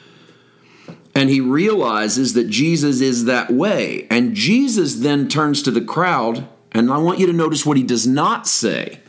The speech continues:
He does not say, "I say to you, I've never found someone so worthy." Instead, he says, "I've never found such great faith." Because worth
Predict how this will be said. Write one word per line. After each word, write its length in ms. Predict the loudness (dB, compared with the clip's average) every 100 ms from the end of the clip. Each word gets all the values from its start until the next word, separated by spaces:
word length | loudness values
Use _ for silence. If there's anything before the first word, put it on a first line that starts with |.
| -8 0
He 140 | 0
does 280 | 2 0 2
not 380 | 0 0 0 -2
say, 580 | -2 0 -2 -4 -6 -8 -12 -12 -10 -2
"I 180 | 0 0
say 320 | 0 0 2
to 60 |
you, 220 | 2 0 0
I've 220 | -2 0
never 260 | 0 0
found 340 | 0 0 0 0
someone 400 | 0 2 2 0
so 220 | 2 0
worthy." 760 | 2 0 0 0 0 -2 -6 -16 _ _ -20 -20 -20 _ _ _ _ _ _ _ -2
Instead, 480 | 0 2 2 2 0
he 60 |
says, 240 | 0 0 0
"I've 260 | 0 0
never 240 | 0 -2 0
found 280 | 0 0
such 240 | 0 -2 0
great 280 | 2 0 -2
faith." 840 | -2 0 2 0 -2 -8 -16 -18 _ _ _ _ _ _ -20 _ _ _ _ _ -20 _ -2
Because 520 | 0 2 0 -4 -10 -20 -20 -20 -10
worth 1000 | -2 0 2 2 2 0 -2 -8 -12 -14